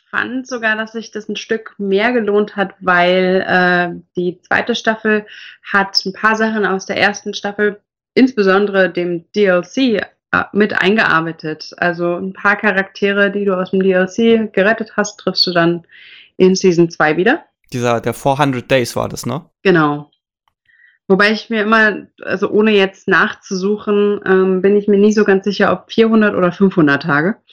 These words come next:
Speaker 1: Ähm, aber gut. <laughs>
Speaker 2: Äh, X Days, ja, okay. <laughs>
Speaker 1: Genau. <laughs> Ähm, nee, aber das ist tatsächlich ziemlich großartig, ähm, und fühlt sich ein bisschen besser von der Spielgeschwindigkeit an als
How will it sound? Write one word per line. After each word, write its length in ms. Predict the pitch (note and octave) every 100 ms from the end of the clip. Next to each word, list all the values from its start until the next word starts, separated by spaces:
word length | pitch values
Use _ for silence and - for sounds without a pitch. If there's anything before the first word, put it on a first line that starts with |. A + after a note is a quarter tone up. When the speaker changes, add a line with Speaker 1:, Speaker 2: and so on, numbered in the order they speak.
| - - - _ _ _
Speaker 1:
Ähm, 760 | F3 E3 D#3+ D#3+ D#3+ D#3 D#3 - - _
aber 300 | F3 F3 E3+
gut. 240 | E3 D3 - _ _ _
<laughs> 480 | - - - - G#3 -
Speaker 2:
Äh, 300 | D#3+ - E3 - -
X 320 | G#3+ - -
Days, 360 | B2+ A2+ G2+
ja, 180 | - A2+
okay. 340 | - - - - -
<laughs> 220 | - - -
Speaker 1:
Genau. 200 | A#3 F#3 C4+ D4 - - -
<laughs> 220 | A#3 F3+ - _ - - C#4 -
Ähm, 480 | - G#3 G3+ G3 F#3+
nee, 240 | - D4+ -
aber 200 | F#3+ G3+
das 180 | A3
ist 140 | A#3 -
tatsächlich 500 | A3+ A3+ A#3 A#3 -
ziemlich 340 | - G3+ G3+
großartig, 840 | - F#3+ A3+ G3+ F#3 - F#3+ - -
ähm, 400 | F3+ F3 E3+ E3+ -
und 500 | E3+ F#3 F3+ E3+ - - - _
fühlt 420 | - - A#3+ B3
sich 180 | A#3+ A#3
ein 100 | G#3+
bisschen 440 | B3 B3 A3 G#3 - _ -
besser 460 | G#3 A3+ - B3+
von 260 | B3 A3+ G#3
der 140 | F#3+
Spielgeschwindigkeit 1000 | F#3 - B3+ A#3+ - F#3 F#3 - F#3 F3
an 280 | - F3 F3+
als 560 | - E3+ E3 E3 -